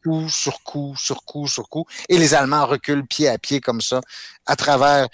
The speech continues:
l'Ukraine, à travers la Biélorussie, à travers la Russie occidentale, à travers les pays baltes, à travers la Pologne, à travers les, les, les, les pays d'Europe, euh, de, de, du Sud-Est, tout ça.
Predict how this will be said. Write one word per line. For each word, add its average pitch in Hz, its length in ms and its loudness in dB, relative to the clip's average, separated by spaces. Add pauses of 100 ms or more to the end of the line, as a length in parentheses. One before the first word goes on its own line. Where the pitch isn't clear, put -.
(220)
l'Ukraine, 139 600 0
à 143 80 -2
travers 143 320 2
la 135 80 4
Biélorussie, 127 720 0
à 139 60 4
travers 135 280 0
la 131 120 0
Russie 117 300 -2
occidentale, 127 760 0 (600)
à 151 120 0
travers 147 440 4
les 135 120 2
pays 123 280 2
baltes, 131 320 4
à 165 60 4
travers 135 340 2
la 127 120 4
Pologne, 127 500 2
à 113 60 0
travers 123 340 2
les, 117 160 -2
les, 117 200 -4
les, 110 220 -6
les 117 100 -10
pays 123 260 -2
d'Europe, 113 340 -2 (120)
euh, 110 260 -2
de, 101 240 -6
de, 98 220 -8
du 95 140 -10
Sud-Est, 113 640 -4
tout - 120 -16
ça. 143 140 -4